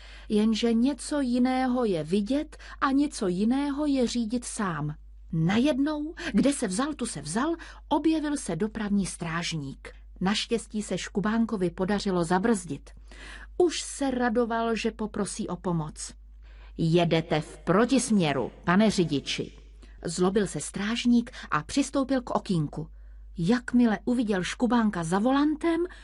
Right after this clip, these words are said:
vytřeštil oči. „Pes a řídí?“ Škubánek se snažil všechno rychle vysvětlit. „Hm, jedu s opicí.“ „To snad ne,“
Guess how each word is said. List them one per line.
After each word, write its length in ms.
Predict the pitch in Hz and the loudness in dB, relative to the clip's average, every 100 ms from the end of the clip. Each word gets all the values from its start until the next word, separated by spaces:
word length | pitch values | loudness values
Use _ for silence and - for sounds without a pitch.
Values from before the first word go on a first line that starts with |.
| - | -12
vytřeštil 680 | 220 277 - 285 247 262 247 - | 0 0 2 -2 0 0 0 0
oči. 360 | 226 - 185 - - - - - | -4 -6 -6 -10 -20 -20 -20 -2
„Pes 560 | - 269 220 - - - - | 2 4 2 -2 -8 -12 -6
a 180 | 170 196 | 2 2
řídí?“ 640 | 165 180 277 302 240 339 381 466 - - - - - - - | 4 4 6 6 4 4 4 2 -6 -18 -20 -20 -20 -20 -12
Škubánek 920 | - - - 254 220 202 185 170 - | -10 -8 0 2 2 0 -2 -4 -6
se 220 | - - | -12 -10
snažil 540 | 135 - 185 240 180 151 | -10 -2 2 2 0 -4
všechno 380 | - 240 202 175 | -4 -4 -2 -2
rychle 280 | 226 180 | -2 -2
vysvětlit. 600 | 165 - 196 175 143 143 - - - | -2 -2 -4 -4 -6 -10 -14 -20 -2
„Hm, 200 | 415 277 - 359 | 2 2 2 2
jedu 260 | 403 415 370 - | 4 4 2 0
s 180 | - 370 | -2 2
opicí.“ 920 | 370 415 453 440 392 392 339 254 - - - - - - | 2 4 2 2 0 2 2 -2 -6 -18 -20 -20 -20 -2
„To 160 | 180 170 | 2 2
snad 540 | - 180 175 170 - | 0 2 2 2 2
ne,“ 540 | 190 202 226 226 127 | 6 8 8 6 2